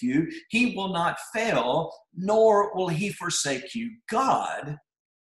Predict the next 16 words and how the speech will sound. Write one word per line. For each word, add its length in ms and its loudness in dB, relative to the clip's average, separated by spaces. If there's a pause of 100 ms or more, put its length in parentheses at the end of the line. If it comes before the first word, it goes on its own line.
(160)
would 140 -18
be 100 0
their 160 0
strength. 280 -10 (1500)
God 640 4 (200)
would 220 4
be 140 6
their 140 0
courage. 760 -10 (280)
He 340 4
would 220 0
be 180 -4
there. 260 -10 (120)
He 160 6
would 200 2
fight 300 0